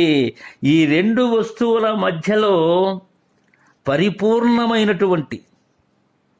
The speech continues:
పరబాహ్యమైనటువంటి పరాకాశం,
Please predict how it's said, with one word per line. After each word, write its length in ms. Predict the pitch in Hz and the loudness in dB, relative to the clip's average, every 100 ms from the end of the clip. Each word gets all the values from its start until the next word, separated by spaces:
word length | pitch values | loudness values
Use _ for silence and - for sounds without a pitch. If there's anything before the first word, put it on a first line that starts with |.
| _ _ _ _ _ _ _ _ _ _ - | _ _ _ _ _ _ _ _ _ _ -8
పరబాహ్యమైనటువంటి 1500 | 147 165 180 165 175 - 226 202 196 180 175 151 127 104 - _ _ _ _ _ _ _ _ _ - - | -6 -4 -2 -2 -4 -4 -2 0 0 -2 0 -2 -2 -6 -20 _ _ _ _ _ _ _ _ _ -12 -8
పరాకాశం, 600 | 113 120 117 110 - | -6 -6 -8 -16 -18